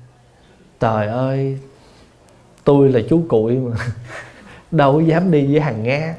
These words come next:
<laughs> Tại nhiều khi mình cũng thương, nhưng mà mình biết thân mình. Thôi đừng ngỏ lời, còn hơn bị người ta quăng cục. Cục gì? Cục lơ. <laughs> Mà bị người ta quăng cục lơ là quê chết. <laughs>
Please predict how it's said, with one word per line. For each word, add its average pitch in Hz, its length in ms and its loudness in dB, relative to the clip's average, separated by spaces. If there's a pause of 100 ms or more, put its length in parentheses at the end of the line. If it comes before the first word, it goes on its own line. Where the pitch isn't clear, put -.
(1700)
<laughs> - 0 -
Tại 208 300 -2
nhiều 180 260 4
khi 226 140 2
mình 190 220 0
cũng 226 240 -2
thương, 233 320 2 (160)
nhưng 214 220 2
mà 202 60 0
mình 175 280 0
biết 277 320 -2
thân 220 320 -2
mình. 185 280 -2 (600)
Thôi 202 340 2
đừng 160 240 0
ngỏ 185 180 0
lời, 156 380 -2
còn 156 160 0
hơn 185 300 -2
bị 151 120 -2
người 180 140 -4
ta 185 160 -2 (120)
quăng 190 280 -2
cục. 151 380 -4 (360)
Cục 151 200 0
gì? 160 180 -2 (300)
Cục 143 180 -4
lơ. 196 320 0 (720)
<laughs> - 680 -10
Mà 151 100 0
bị 143 200 2
người 190 120 2
ta 185 140 2
quăng 196 200 -2
cục 160 200 -4
lơ 185 240 0
là 170 120 -4
quê 185 160 -2
chết. 240 260 -4 (240)
<laughs> 160 100 -6